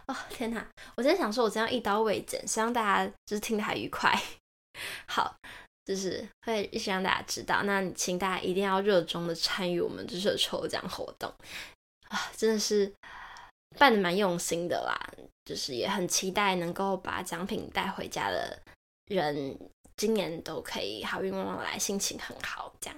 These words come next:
子。那也希望我们这个系列呢，<clears throat> 为什么今天喉咙这样？因为我教了一天的课，sorry，sorry。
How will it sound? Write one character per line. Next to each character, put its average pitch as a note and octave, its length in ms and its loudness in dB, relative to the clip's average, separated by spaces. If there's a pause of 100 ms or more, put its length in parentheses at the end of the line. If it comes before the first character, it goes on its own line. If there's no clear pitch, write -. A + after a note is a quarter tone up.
子。 - 160 -2 (600)
那 F#3+ 400 -4 (580)
也 G3 200 4
希 A#3+ 220 4
望 A#3+ 120 8
我 A3 60 6
们 F#3 140 4
这 G#3+ 100 2
个 G#3 100 6
系 A#3 340 4
列 A3+ 260 8
呢， F#3+ 340 2 (200)
<clears throat> A#3 260 -6
为 A#3 140 0
什 A#3 80 0
么 G#3+ 120 4
今 G#3 80 2
天 G#3+ 80 4
喉 G#3 200 2
咙 F#3+ 180 0
这 - 120 -4
样？ - 100 -4 (200)
因 A#3 80 -4
为 A#3 40 0
我 A3 40 0
教 G#3 180 2
了 - 60 0
一 G3+ 40 2
天 G3+ 160 2
的 G3 80 0
课， - 260 -2 (140)
sorry，sorry。 A#3 640 -2